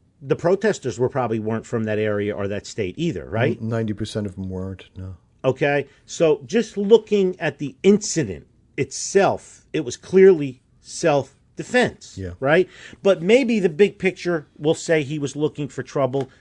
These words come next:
Speaker 1: just like the protesters were looking for trouble.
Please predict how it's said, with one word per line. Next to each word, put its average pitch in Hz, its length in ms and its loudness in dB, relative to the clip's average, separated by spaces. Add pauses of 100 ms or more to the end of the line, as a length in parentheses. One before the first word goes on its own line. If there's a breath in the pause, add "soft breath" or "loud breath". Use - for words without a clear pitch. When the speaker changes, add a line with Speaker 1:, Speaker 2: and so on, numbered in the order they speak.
(120)
Speaker 1:
just - 260 -14
like 113 180 -10
the 127 80 -10
protesters 120 800 -8
were 101 100 -12
looking 90 340 -14
for 87 140 -18
trouble. 80 420 -14